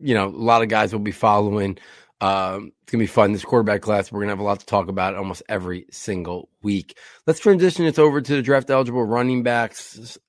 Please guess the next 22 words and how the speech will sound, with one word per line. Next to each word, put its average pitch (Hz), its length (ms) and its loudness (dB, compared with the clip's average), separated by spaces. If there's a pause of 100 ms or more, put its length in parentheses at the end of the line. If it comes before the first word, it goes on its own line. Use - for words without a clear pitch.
uh, 110 140 -6
some 120 200 -8
storylines 113 720 0
that 113 140 -4
we 117 100 -6
wanted 110 240 -4
to 92 80 -6
hit 123 140 -2
upon. 117 400 4
I - 200 -20
think 175 140 2
the 170 60 4
first - 280 4
one 135 220 4
is 120 260 -2
Kenny 131 220 0
Mc-, 123 340 -4
uh, 107 160 4
McIntosh 117 720 2 (100)
out 113 220 -2 (100)
of 104 260 -2
Georgia. 127 640 -2